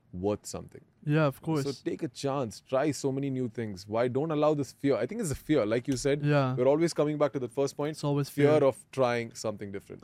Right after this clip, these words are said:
Speaker 2: Fear of being alone as well.
Speaker 1: Fear of being alone.
Speaker 2: One of the biggest freaking, you know, things that holds people back. Me as well. That's something I'm really struggling with
Speaker 1: Fear
Speaker 2: right now.
Speaker 1: of being alone. You know
Speaker 2: Yeah.
Speaker 1: where was my fear of being alone? Remember I told you when I was back in Sharjah and I had those boys with me,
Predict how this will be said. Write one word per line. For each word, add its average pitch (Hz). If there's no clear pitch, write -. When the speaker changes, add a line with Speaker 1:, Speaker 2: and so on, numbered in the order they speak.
Speaker 2:
Fear 285
of 185
being 220
alone 165
as 151
well. 160
Speaker 1:
Fear 113
of 110
being 110
alone. 110
Speaker 2:
One 196
of 214
the 190
biggest 180
freaking, 170
you 160
know, 151
things 190
that 156
holds 160
people 151
back. 143
Me 214
as 165
well. 160
That's 175
something 190
I'm 147
really 165
struggling 147
with 135
Speaker 1:
Fear 135
Speaker 2:
right 135
now. 131
Speaker 1:
of 120
being 131
alone. 135
You 143
know 151
Speaker 2:
Yeah. 143
Speaker 1:
where 160
was 156
my 135
fear 160
of 156
being 151
alone? 175
Remember 160
I 160
told 156
you 151
when 139
I 139
was 139
back 131
in 131
Sharjah 123
and 117
I 117
had 120
those 120
boys 120
with 113
me, 120